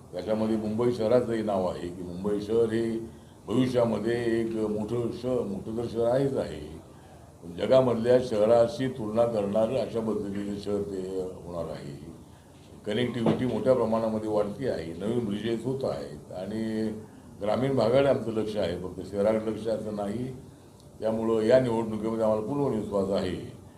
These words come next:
की आम्हाला चारशेपेक्षा जास्त जागा देशामध्ये आणि महाराष्ट्रामध्ये, अ, पंचेचाळीसपेक्षा जास्त जागा आम्हाला मिळतील असा आम्हाला विश्वास आहे. फक्त रिपब्लिकन पक्षाकडे थोडं नेत्यांनी लक्ष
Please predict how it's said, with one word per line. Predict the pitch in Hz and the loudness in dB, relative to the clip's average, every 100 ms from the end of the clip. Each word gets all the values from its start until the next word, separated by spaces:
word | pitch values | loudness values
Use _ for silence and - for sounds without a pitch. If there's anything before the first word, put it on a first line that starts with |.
| - - - | -20 -20 -8
की | 101 104 | -4 0
आम्हाला | 101 104 110 107 101 | 2 4 6 6 4
चारशेपेक्षा | 101 98 95 120 113 107 110 | 0 -2 0 -2 -2 0 0
जास्त | 101 107 107 120 | 4 2 2 -2
जागा | 117 117 117 120 117 - - 98 | 2 2 2 -2 -6 -10 -16 -8
देशामध्ये | 101 113 113 113 113 117 117 113 - - - - | -4 2 2 2 0 -2 -2 -8 -16 -20 -20 -14
आणि | 98 104 | -8 -4
महाराष्ट्रामध्ये, | 101 107 123 101 110 110 110 120 120 117 113 113 | -2 4 4 4 0 0 0 0 -2 -2 2 2
अ, | 110 110 107 | 4 4 4
पंचेचाळीसपेक्षा | 104 104 104 123 117 113 117 110 110 104 113 | 2 -4 -4 -2 0 0 -2 -4 -6 -2 -2
जास्त | 107 127 - | 2 2 0
जागा | 120 98 82 78 - - - - - - - - 95 | -2 -2 -2 -6 -10 -14 -18 -20 -20 -20 -20 -14 -6
आम्हाला | 104 107 | 0 2
मिळतील | 107 135 - 113 | 2 0 0 0
असा | 101 110 | 0 0
आम्हाला | 104 101 87 | 0 0 -2
विश्वास | - 110 113 | -2 -2 0
आहे. | 123 117 127 127 - - - - - - | 0 0 0 -4 -10 -16 -20 -20 -20 -8
फक्त | 113 110 | -6 0
रिपब्लिकन | 123 120 123 117 117 123 | 4 4 4 2 2 2
पक्षाकडे | 113 - 113 117 113 | 0 2 0 2 0
थोडं | 110 110 110 107 | 0 2 2 2
नेत्यांनी | 107 98 110 107 101 | 0 -2 -2 -2 -2
लक्ष | 98 | -4